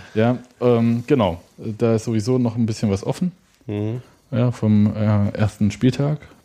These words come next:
Speaker 1: dem null eins zu Hause. Was mir ein bisschen, äh, Sorge macht, also nicht nur jetzt die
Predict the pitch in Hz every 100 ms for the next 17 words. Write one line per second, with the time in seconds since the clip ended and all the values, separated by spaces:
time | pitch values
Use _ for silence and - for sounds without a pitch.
0 | - 117 110 107 104 104 98 123 - 107
1 | 107 117 139 135 _ _ _ _ _ _
2 | _ - - - - - - - - 117
3 | 117 120 - 131 120 117 107 107 113 127
4 | 135 131 101 104 107 107 107 101 98 98
5 | - 110 101 98